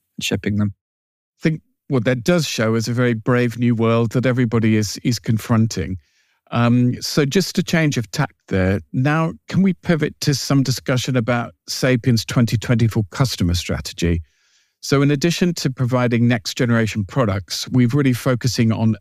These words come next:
Speaker 2: earning trust through customer care and collaboration. Um, what are your thoughts on that statement?
Speaker 1: Yeah, so if you look at the, the technology roadmap and what we're working on, there's a couple of things. I need to kind of break these down to make them easier to kind of us to think about. First one,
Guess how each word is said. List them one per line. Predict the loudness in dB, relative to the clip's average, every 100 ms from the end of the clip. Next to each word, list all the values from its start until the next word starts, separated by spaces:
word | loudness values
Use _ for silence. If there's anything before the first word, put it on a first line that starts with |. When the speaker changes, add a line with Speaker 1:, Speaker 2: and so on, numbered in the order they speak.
| 0
Speaker 2:
earning | 2 4 2 0
trust | -4 -4 -4 -6
through | -2 -2
customer | 0 -2 -2 -2 -2
care | 0 2 2
and | 0
collaboration. | 0 2 2 0 -2 -6 -10 _ _ _ _ _
Um, | 0 0 2
what | 2
are | 2
your |
thoughts | 2 0 -2 0 0
on |
that | 0 -2 -4
statement? | -2 -2 -2 -12 -20 _ _ _ _ _
Speaker 1:
Yeah, | 0
so | 2 2
if |
you | 2
look | 0 0
at |
the, | 0 -2 -4
the |
technology | -2 0 0 0 0
roadmap | 0 0 0 0 -2 -4 -16 _
and | -2 -2
what | -2
we're | -2 0
working | 0 -2 0 2
on, | 2
there's | 2 0
a |
couple | 0 -2 -2
of | 0
things. | 0 0
I | 0
need | -2
to | -2 -2
kind | 0 0
of | -2 _ _ _ -12
break | -4 -2 0
these | -2 0
down | 0 0 0
to | -2
make | -2 0
them | 2
easier | 2 2 0 0
to | -2
kind | -2 0 0
of | -2 _ -8
us | -6 -6
to | -6
think | -2 -2
about. | 0 0 0 -2 _ -20 -20 -20 -20 _
First | -4 0 0 0
one, | 0 0